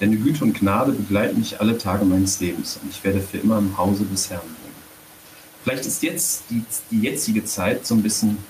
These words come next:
das dunkle Tal des Todes. Ich meine, wir haben, in der Dunkelheit sieht man nicht, was kommt, man sieht nicht, wo es hingeht. Und wir haben ja alle ein bisschen Angst. Wir haben vielleicht Angst um unsere Jobs.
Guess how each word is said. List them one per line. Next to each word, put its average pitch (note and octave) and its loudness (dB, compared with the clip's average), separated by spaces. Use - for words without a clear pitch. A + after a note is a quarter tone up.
das G2 -4
dunkle C#3+ -2
Tal A2 -2
des - -6
Todes. - -6
Ich - -8
meine, A2+ -2
wir A#2 -2
haben, A2+ 0
in A2 6
der G#2+ 4
Dunkelheit C3 2
sieht D#3+ 2
man A#2 0
nicht, C#3+ 2
was - 0
kommt, D3+ 2
man G2 2
sieht C3+ 2
nicht, - -4
wo A#2+ -4
es A#2 -4
hingeht. C#3 2
Und F#2+ 0
wir A2 2
haben C3 4
ja - 0
alle F3+ 4
ein G#2 4
bisschen - -2
Angst. F#2 -10
Wir F#2 -4
haben F#2+ -2
vielleicht - -4
Angst C4+ 2
um - -4
unsere - -4
Jobs. - -2